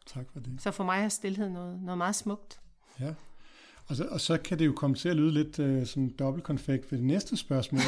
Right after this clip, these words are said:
Speaker 1: Det er,
Speaker 2: <laughs>
Speaker 1: hvordan har du det personligt med stilhed?
Speaker 2: Jamen, jeg har det rigtig godt med stilhed. Altså, jeg står jo tidligere op om morgenen,
Speaker 1: Ja.
Speaker 2: netop for at få stilhed.
Speaker 1: Mhm.
Speaker 2: Der er, der er noget specielt ved morgener,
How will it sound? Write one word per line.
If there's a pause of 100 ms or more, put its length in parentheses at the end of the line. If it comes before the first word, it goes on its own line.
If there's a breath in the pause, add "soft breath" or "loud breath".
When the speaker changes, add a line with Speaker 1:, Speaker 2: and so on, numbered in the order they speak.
(140)
Speaker 1:
Det
er, (260)
Speaker 2:
<laughs>
Speaker 1:
hvordan
har
du
det
personligt
med
stilhed? (760)
Speaker 2:
Jamen,
jeg
har
det
rigtig
godt
med
stilhed.
Altså,
jeg
står
jo
tidligere
op
om
morgenen, (340 loud breath)
Speaker 1:
Ja.
Speaker 2:
netop
for (100)
at
få
stilhed. (140)
Speaker 1:
Mhm. (280)
Speaker 2:
Der
er, (600 soft breath)
der
er
noget
specielt (100)
ved
morgener,